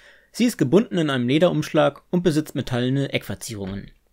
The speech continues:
Von außen ist das Buch verpackungsbedingt von einigen weißen Partikeln bedeckt,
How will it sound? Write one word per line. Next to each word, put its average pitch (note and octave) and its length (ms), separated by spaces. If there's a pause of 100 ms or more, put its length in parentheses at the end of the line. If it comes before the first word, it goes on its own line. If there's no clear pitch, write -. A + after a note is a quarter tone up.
(540)
Von D#3 180
außen F#3+ 280
ist E3+ 120
das D3 120
Buch E3 180
verpackungsbedingt C#3+ 960
von C3 220
einigen C3+ 420
weißen C3 300
Partikeln F#3 400
bedeckt, F3 420